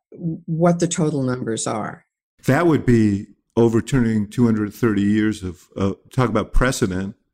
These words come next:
Speaker 2: two hundred thirty years of precedent. Be a kind of an extraordinary decision for someone who th-, presents themselves as, uh, an originalist. What about, what about,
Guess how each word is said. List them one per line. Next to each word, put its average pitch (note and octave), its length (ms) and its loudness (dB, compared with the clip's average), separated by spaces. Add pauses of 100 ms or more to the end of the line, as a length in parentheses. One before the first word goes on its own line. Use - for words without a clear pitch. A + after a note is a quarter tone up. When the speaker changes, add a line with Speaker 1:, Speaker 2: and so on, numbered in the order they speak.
(360)
Speaker 2:
two B2 140 0
hundred G#2 240 -2
thirty G#2 260 0
years A2+ 340 -2
of - 160 -12
precedent. F#2+ 600 -6 (600)
Be C#3+ 120 4
a C#3+ 80 2
kind E3 220 -2
of D#3+ 60 -2
an C#3+ 80 2
extraordinary A2+ 760 0
decision C3 540 -2
for A2 140 -6
someone G2+ 380 -4
who G2 140 -8
th-, - 220 -16
presents G2+ 400 -4
themselves F#2 540 -6
as, F#2 320 -8 (500)
uh, F#2+ 260 -6 (140)
an G2 140 -2
originalist. F#2 840 -4 (380)
What F3+ 160 4
about, G#3+ 400 0
what F3+ 180 2
about, D3+ 460 -2